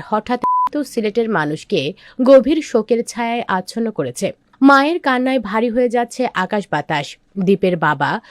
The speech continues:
ছোট ভাই বিন্দু মামা শোকে পাথর হয়ে আছেন। দীপের ভালোবাসার মানুষটার কথা আর নাই বললাম।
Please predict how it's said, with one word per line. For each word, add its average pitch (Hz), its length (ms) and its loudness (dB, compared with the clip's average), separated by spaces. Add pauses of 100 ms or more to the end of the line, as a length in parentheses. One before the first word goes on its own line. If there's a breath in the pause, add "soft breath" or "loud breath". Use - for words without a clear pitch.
(160 soft breath)
ছোট 285 220 4
ভাই 285 480 2
বিন্দু 233 380 2
মামা 285 340 0
শোকে 165 340 -2
পাথর 180 360 0
হয়ে 226 220 0
আছেন। 139 440 -4 (260 soft breath)
দীপের 269 320 4
ভালোবাসার 233 640 0
মানুষটার 160 540 -4
কথা 190 360 -4
আর 175 380 -4
নাই 180 260 -2
বললাম। 143 420 -4